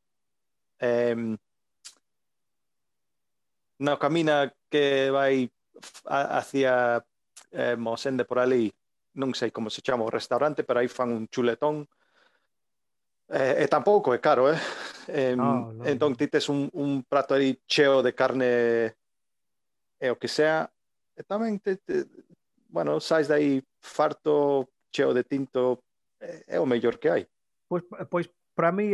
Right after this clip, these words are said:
Speaker 2: Steve, se está preguntando que, que farías ou que, que lle... Mira, si nós chegamos a levar a Steve a Galicia, un das primeiras cousas sería buscar un bo furancho, que o furancho é bastante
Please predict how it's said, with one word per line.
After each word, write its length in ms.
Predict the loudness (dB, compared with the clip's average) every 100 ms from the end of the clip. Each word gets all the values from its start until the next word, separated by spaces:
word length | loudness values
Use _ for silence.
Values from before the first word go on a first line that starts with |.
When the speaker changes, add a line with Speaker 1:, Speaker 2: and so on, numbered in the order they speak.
| 0
Speaker 2:
Steve, 360 | -2 -4 -4 -6
se 160 | -12 -12
está 240 | -6 -6 -6 _ _ _ _ -10
preguntando 640 | -8 -6 -4 -2 -2 -6
que, 240 | -6 -8 -8
que 240 | -6 -6 -6
farías 720 | -6 -6 -6 -6 -6 -8 -8
ou 160 | -8 -8
que, 320 | -8 -8 -8 -10
que 80 | -12
lle... 320 | -6 -4 -4 -8 -18 -20 _ _ _ -10
Mira, 280 | -6 -4 -6
si 240 | -8 -6
nós 360 | -4 -4 -6 -14
chegamos 440 | -10 -6 -6 -8 -8
a 160 | -8
levar 300 | -6 -4 -2
a 80 | -4
Steve 320 | -8 -12 -12
a 40 | -12
Galicia, 400 | -12 -14 -18 -20 _ _ _ _ _ _ -10
un 160 | -4
das 160 | -4 -4
primeiras 460 | -6 -2 -2 -4 -6
cousas 300 | -8 -8 -8
sería 380 | -8 -4 -6 -6
buscar 380 | -10 -10 -8 -6
un 80 | -4
bo 160 | -4
furancho, 540 | -4 -6 -6 -6 -12 _ _ _ _ _ _ _ -20
que 80 | -18
o 60 | -10
furancho 460 | -6 -4 -4 -4
é 20 | -4
bastante 880 | -4 -6 -10 -10 -10 -8 -6 -8